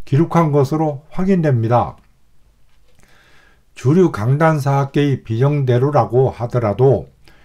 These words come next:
우문술과 우중문이 소위 별동대가 진군한 후 도착한 곳이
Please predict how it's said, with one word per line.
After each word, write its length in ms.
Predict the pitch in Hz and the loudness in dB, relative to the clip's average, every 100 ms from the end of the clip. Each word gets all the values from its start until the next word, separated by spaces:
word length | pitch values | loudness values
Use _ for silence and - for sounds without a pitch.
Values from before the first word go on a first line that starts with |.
| _ _ _ _ _ _ - | _ _ _ _ _ _ -4
우문술과 880 | 123 190 190 147 143 127 107 - - | 0 2 2 0 -2 0 -2 -4 -8
우중문이 680 | 113 127 165 160 147 160 143 | -6 -4 -2 -2 0 -2 -4
소위 400 | - 156 160 139 | -6 -2 0 -2
별동대가 920 | 113 113 156 147 135 127 135 95 - _ - | -2 -2 -2 -2 0 0 0 -2 -8 _ -20
진군한 640 | - - 127 151 151 135 160 | -16 -4 -2 0 0 0 -2
후 180 | 160 | -4
도착한 500 | 160 104 139 143 143 | -6 -8 -6 -2 0
곳이 380 | 127 123 165 165 | 0 0 -2 -4